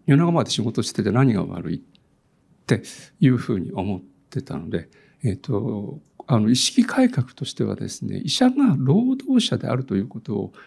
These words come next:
理解してもらわないといけなかった。でも医者が、じ-、自分たちが労働者であるということを理解し始めると、えっと、周りのスタッフの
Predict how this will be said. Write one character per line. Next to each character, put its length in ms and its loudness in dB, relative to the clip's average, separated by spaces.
理 100 6
解 180 2
し 80 0
て 80 -14
も 160 -8
ら 140 -6
わ 100 -6
な 120 -4
い 60 2
と 80 -2
い 40 -6
け 80 -8
な 80 -14
か 100 -20
っ 20 -20
た。 60 -20
で 60 2
も 60 8
医 40 6
者 140 4
が、 240 6
じ-、 140 4
自 140 0
分 160 8
た 120 2
ち 100 0
が 100 6
労 220 2
働 220 2
者 160 0
で 80 -2
あ 80 0
る 100 -2
と 140 0
い 100 2
う 60 -4
こ 140 -8
と 100 -2
を 40 4
理 120 0
解 200 -2
し 140 -6
始 160 -4
め 160 0
る 80 -8
と、 300 0
え 140 4
っ 40 -4
と、 200 -4
周 260 6
り 40 2
の 100 0
ス 120 -8
タ 120 -2
ッ 140 -4
フ 120 -10
の 180 4